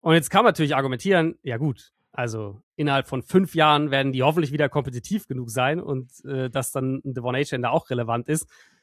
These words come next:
Versus eben, wir machen einen kompletten Rebuild, wir, wir haben ja auch alle anderen weggetradet, was wir irgendwie mehr oder weniger hatten, oder fast alle anderen.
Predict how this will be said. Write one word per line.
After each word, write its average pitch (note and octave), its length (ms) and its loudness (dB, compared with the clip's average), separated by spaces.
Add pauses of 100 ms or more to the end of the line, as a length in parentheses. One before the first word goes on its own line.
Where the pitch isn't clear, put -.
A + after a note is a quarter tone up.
(360)
Versus F3 600 4
eben, F#3+ 440 4 (340)
wir D#3+ 180 0
machen F#3 200 6
einen F#3 60 4
kompletten F3+ 360 0
Rebuild, F3 320 4
wir, D3 180 0
wir D3 180 2
haben F#3 100 4
ja G#3 80 8
auch F#3+ 80 6
alle A#3+ 220 6
anderen A#3 280 2
weggetradet, C3+ 540 -2
was B2 180 -6
wir C3 120 0
irgendwie C3 300 -4
mehr C3+ 120 -2
oder B2 100 -4
weniger C3 260 -4
hatten, E3+ 260 0
oder B2 160 -4
fast - 300 -4
alle C3 180 -4
anderen. C3+ 360 -2